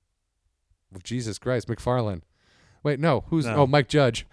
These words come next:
Speaker 2: Mike Judge.
Speaker 1: Guys,
Speaker 2: I was
Speaker 1: Mike
Speaker 2: like,
Speaker 1: Judge is
Speaker 2: "What
Speaker 1: here.
Speaker 2: are you talking
Speaker 1: <laughs> Okay.
Speaker 2: about?"
Speaker 1: I get my con-,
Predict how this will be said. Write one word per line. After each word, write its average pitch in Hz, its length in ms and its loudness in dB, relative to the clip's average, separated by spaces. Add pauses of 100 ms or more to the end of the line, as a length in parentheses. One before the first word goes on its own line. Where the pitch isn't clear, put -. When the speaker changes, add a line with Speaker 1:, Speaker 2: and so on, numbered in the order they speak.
Speaker 2:
Mike 92 220 -12
Judge. 170 80 -6
Speaker 1:
Guys, 151 220 4
Speaker 2:
I - 20 -6
was - 0 -
Speaker 1:
Mike 165 180 6
Speaker 2:
like, 101 80 -2
Speaker 1:
Judge 151 200 8
is 143 60 6
Speaker 2:
"What 170 120 4
Speaker 1:
here. 117 200 0
Speaker 2:
are 123 200 -4
you 104 180 -10 (140)
talking 135 520 -6
Speaker 1:
<laughs> - 40 -12
Okay. 127 240 -2 (140)
Speaker 2:
about?" 117 180 -2 (1000)
Speaker 1:
I 135 100 -6
get 151 200 -2
my 139 180 0
con-, 123 260 -6